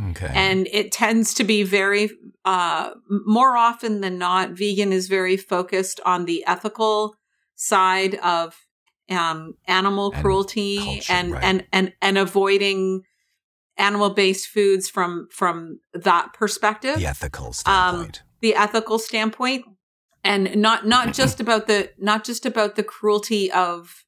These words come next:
Speaker 2: farming, but cruelty in general.
Speaker 1: Right,
Speaker 2: Like, like
Speaker 1: right.
Speaker 2: a species is a species and they're the same as you and me kind of thing.
Speaker 1: Exactly,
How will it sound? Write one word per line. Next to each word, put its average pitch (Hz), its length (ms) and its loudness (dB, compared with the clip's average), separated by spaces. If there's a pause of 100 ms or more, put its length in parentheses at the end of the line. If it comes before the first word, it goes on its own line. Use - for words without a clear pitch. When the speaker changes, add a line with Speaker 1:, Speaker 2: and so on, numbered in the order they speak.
(100)
Speaker 2:
farming, 202 720 0
but 175 380 -2 (440)
cruelty 277 400 -2
in 202 140 2
general. 160 560 -6
Speaker 1:
Right, 180 260 0
Speaker 2:
Like, - 20 -20 (140)
like 180 100 0 (100)
Speaker 1:
right. - 60 -16 (140)
Speaker 2:
a 214 60 2
species 254 540 0
is 208 120 -2
a 208 80 0
species 202 560 -2
and 185 140 -2
they're 175 100 -4
the 180 80 -6
same 180 300 -2
as 175 120 -4
you 180 140 -4
and 170 140 -6
me 165 180 -6
kind 82 60 -4
of - 60 -4
thing. - 260 -4
Speaker 1:
Exactly, - 240 -10